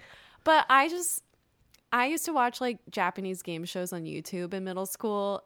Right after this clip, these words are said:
and, like, the level of theatricality with, like, Japanese television is, I mean, America is, like, on steroids, but it's, like, so aggressive, where there's something super, like, subversive and estranged about,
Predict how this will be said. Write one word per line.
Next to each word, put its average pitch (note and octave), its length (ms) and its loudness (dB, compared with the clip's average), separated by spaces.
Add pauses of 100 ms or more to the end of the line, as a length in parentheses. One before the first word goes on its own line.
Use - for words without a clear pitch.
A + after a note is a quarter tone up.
and, F#3+ 180 -2
like, F3+ 300 -6
the F3+ 300 0
level F3+ 360 0
of A3+ 100 -6
theatricality E3+ 1000 -4
with, E3+ 180 -4
like, E3 160 -4
Japanese D3 500 -6
television D#3+ 800 -8 (480)
is, G3 440 -2
I B3+ 100 8
mean, C#4+ 200 2
America C#4 480 2
is, G3+ 220 0
like, E3 220 0
on E3 160 -4
steroids, D#3 760 -4
but A3 140 0
it's, A3 180 0
like, A#3 160 -2
so A3+ 280 0
aggressive, F#3 720 -4
where G#3 140 -4
there's G#3+ 160 -2
something B3 320 -6
super, E3 680 -6 (760)
like, E3 340 -6 (260)
subversive E3+ 1120 -4
and D#3+ 160 -8
estranged D3+ 760 -8
about, D#3+ 440 -4